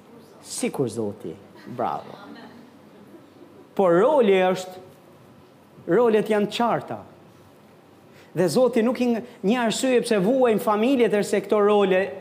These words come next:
nuk janë aty ku duhet. Se gruaja bën burrin, e burri bën gruan.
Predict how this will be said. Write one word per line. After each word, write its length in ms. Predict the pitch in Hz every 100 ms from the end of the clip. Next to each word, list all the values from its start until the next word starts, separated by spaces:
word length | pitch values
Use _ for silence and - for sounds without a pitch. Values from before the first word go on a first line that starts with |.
| -
nuk 160 | 180 180 185
janë 160 | 175
aty 160 | 151 143
ku 160 | 131
duhet. 400 | 120 101 92 - - - -
Se 200 | - 165 147
gruaja 460 | 185 208 180 170 -
bën 220 | 147 143
burrin, 440 | 202 262 285 320 - - - - - - - - -
e 80 | 165
burri 400 | 151 160 214 208
bën 240 | 180 196 180
gruan. 420 | 151 123 104 92